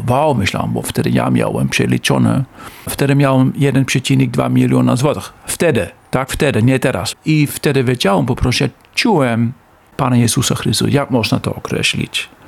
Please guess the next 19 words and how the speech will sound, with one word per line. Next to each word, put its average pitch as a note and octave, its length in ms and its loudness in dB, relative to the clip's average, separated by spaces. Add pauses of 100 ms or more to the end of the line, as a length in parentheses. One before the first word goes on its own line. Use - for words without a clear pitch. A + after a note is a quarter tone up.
(160)
Mamy A#2 280 4
ducha, A#2 320 2
tak? - 340 -4 (160)
Czułem B2+ 480 2 (180)
coś B2 160 0
więcej, E3 260 2
bo, G#2 220 0 (220)
bo C3+ 140 2
po - 100 -10
prostu C3 560 2 (280)
ja - 60 -2
całe B2+ 300 0
życie B2+ 280 0
już A#2+ 260 2 (120)
byłem G3 320 4
wrażliwy A#2+ 580 0 (880)
na A2 540 0 (100)
świat - 360 -4
duchowy D3 680 0